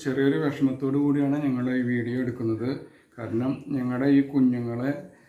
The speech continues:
എൻ്റെ ഒരു ഫ്രണ്ടിന് കൊടുക്കുകയാണ്. ഈ കുഞ്ഞുങ്ങളെ ആയി വിടുമ്പോൾ തന്നെ അവൻ എന്നോട് ചോദിച്ചിട്ടുണ്ടായിരുന്നു അവന് ഈ കുഞ്ഞുങ്ങളെ വേണമെന്ന്. അപ്പോൾ ഞാൻ കുറച്ച് വലുതായിട്ട്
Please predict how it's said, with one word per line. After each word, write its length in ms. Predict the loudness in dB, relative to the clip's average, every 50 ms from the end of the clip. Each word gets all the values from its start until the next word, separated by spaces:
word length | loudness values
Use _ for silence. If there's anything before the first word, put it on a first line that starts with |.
| _ _ _ _ _ _ _
എൻ്റെ 200 | -6 -4 -4 -2
ഒരു 100 | -2 -2
ഫ്രണ്ടിന് 580 | -2 -2 -2 0 0 2 0 0 0 0 0 0
കൊടുക്കുകയാണ്. 580 | 0 0 0 -2 -4 -4 -2 -2 -2 -4 -6 -12 -14 -20 _ _ _ _ _ _ _ _ _ -20 -20 -14 -10
ഈ 60 | -8 -8
കുഞ്ഞുങ്ങളെ 500 | -4 0 4 4 4 4 4 2 2 2
ആയി 240 | 2 2 2 4 4
വിടുമ്പോൾ 400 | 4 4 2 2 0 0 0 2
തന്നെ 160 | 4 4 4
അവൻ 440 | 4 2 -2 -6 -6 -4 -2 0 0
എന്നോട് 320 | 2 2 0 0 -2 -4 -4
ചോദിച്ചിട്ടുണ്ടായിരുന്നു 920 | -4 -4 -2 -2 -4 -6 -6 -10 -8 -4 -2 -2 -2 -2 -2 -4 -4 -4
അവന് 240 | -2 -2 -2 0 0
ഈ 140 | -2 -2 -4
കുഞ്ഞുങ്ങളെ 480 | -4 -2 0 0 0 0 0 -2 -2
വേണമെന്ന്. 600 | -2 0 -2 -2 -2 -2 -2 -4 -4 -4 -8 -12
അപ്പോൾ 160 | -10 -10 -8
ഞാൻ 160 | -8 -6 -6 -6
കുറച്ച് 380 | -4 -6 -6 -8 -10 -6 0
വലുതായിട്ട് 720 | 2 4 4 4 2 0 -2 -2 -4 -4 -4 -4 -4 -4